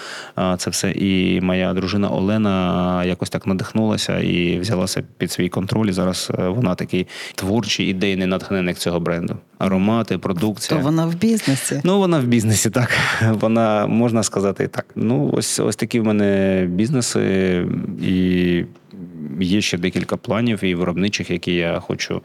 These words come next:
Speaker 1: реалізувати. І також вони всі зв'я-, пов'язані з, е, парфумерно-косметичним ринком. І
Speaker 2: Ти
Speaker 1: всі
Speaker 2: цікава людина. Я ще не бачила підприємців, які обирають таку вузьку нішу, можна сказати, і,
Speaker 1: Ну,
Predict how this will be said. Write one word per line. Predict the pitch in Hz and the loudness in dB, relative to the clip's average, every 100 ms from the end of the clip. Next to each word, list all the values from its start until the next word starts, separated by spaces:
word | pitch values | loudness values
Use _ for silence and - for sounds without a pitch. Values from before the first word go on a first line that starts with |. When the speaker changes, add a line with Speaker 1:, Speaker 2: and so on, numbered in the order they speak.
| - - - | -10 -14 -6
Speaker 1:
реалізувати. | 92 90 85 98 123 101 | -2 0 0 0 0 -2
І | |
також | - - 113 | -2 -2 -2
вони | 98 | -2
всі | 95 - | -2 -2
зв'я-, | 98 101 101 | -4 -2 -2
пов'язані | 98 95 87 95 92 90 | -2 -2 0 0 0 0
з, | 90 - | -2 -2
е, | 92 92 90 | -2 -2 -4
парфумерно-косметичним | - - 92 92 - - - - - 92 | -6 -4 -2 -2 -4 -6 -4 -4 -4 -4
ринком. | 92 90 90 87 - | -4 -4 -6 -8 -4
І | 123 | 0
Speaker 2:
Ти | 185 | 0
Speaker 1:
всі | - 214 | 0 0
Speaker 2:
цікава | - 170 160 | 0 0 0
людина. | 160 160 180 233 190 | -2 0 2 2 2
Я | 160 | 0
ще | 170 - | 0 0
не | 180 | 2
бачила | 180 165 160 143 143 | 2 0 0 -2 -2
підприємців, | 139 - 151 156 185 175 196 | -4 -2 0 2 4 4 2
які | 165 - 170 | 0 0 0
обирають | 165 147 156 151 143 143 | 0 -2 0 0 -2 -4
таку | 143 - 139 135 165 | -4 0 0 0 -2
вузьку | 147 175 180 - 175 | 2 2 2 0 2
нішу, | 156 165 214 - 196 | 4 4 2 0 0
можна | 180 - 185 | 0 0 -2
сказати, | - 175 175 196 - - | -2 -4 -2 -2 -2 0
і, | |
Speaker 1:
Ну, | 170 | 0